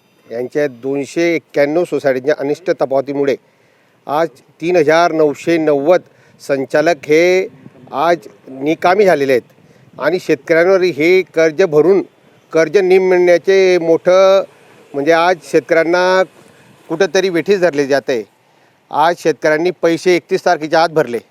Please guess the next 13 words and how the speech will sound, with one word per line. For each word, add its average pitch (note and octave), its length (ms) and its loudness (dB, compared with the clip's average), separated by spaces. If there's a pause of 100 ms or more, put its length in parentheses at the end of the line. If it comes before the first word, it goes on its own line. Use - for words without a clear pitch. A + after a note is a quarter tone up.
(440)
व E3 60 -2
त्यांना F3 400 0
पाच F3 340 0
तारखेच्या D#3+ 400 0
आत E3+ 60 0 (120)
पैसे E3 260 -2
मिळणे E3 440 0
आ-, D3 160 -4 (460)
अत्यावश्यक E3+ 380 0
असतानासुद्धा F#3 840 0 (400)
या F3+ 380 2
सत्ताधारी D#3+ 500 0
पक्षाच्या F#3 760 0